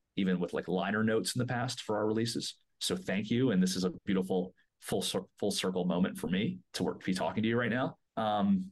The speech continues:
yeah, if I had to, if I guess if I had to share a parting thought,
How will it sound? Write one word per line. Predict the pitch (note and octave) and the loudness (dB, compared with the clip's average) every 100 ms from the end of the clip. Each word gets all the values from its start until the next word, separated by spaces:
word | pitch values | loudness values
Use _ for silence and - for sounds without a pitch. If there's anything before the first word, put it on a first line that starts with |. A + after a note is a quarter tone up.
| - | -4
yeah, | F3+ F#3 | -2 0
if | - | 0
I | |
had | F3+ F#3 | 0 0
to, | E3 - | 0 -2
if | E3+ | -2
I | |
guess | D#3+ E3+ | -2 -2
if | E3 | -2
I | D3 C3+ - | -2 -2 -2
had | B2+ A#2+ | -4 -2
to | G#2+ | -2
share | - A#2 G#2+ | 0 2 0
a | F#2 | -2
parting | - A2 G#2+ F#2+ | -4 -2 0 -2
thought, | - F#2 G2 | -2 0 0